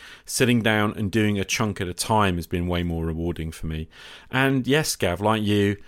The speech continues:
mini painting used to be something that calmed me down. Maybe it's something I need to rediscover.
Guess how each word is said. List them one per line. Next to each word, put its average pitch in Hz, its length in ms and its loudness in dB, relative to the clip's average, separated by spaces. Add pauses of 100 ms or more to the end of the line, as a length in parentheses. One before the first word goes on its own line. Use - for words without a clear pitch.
(600)
mini 139 300 4
painting 151 540 2
used 135 240 -2
to 139 60 -2
be 135 100 0
something 117 220 -4
that - 120 -4
calmed 117 300 0
me 110 40 0
down. 110 260 0
Maybe 110 220 -2
it's 101 100 -8
something - 200 -10
I 85 40 -6
need 82 180 -4
to 85 160 -6
rediscover. 80 720 -6